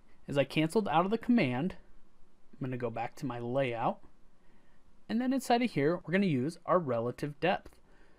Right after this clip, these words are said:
So when I select that, I can then specify how much I wanna change my view depth by. In this case, I wanna go into my depth. So I'll go negative three, and I'll say,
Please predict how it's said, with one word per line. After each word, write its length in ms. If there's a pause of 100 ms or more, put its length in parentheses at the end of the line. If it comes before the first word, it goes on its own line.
(100)
So 120
when 100
I 60
select 480
that, 300 (420)
I 100
can 200
then 360
specify 800 (320)
how 160
much 220
I 40
wanna 200
change 320
my 100
view 200
depth 300
by. 280 (640)
In 60
this 120
case, 200
I 40
wanna 160
go 220
into 300
my 120
depth. 420 (260)
So 160
I'll 60
go 120
negative 600
three, 600 (1000)
and 120
I'll 100
say, 380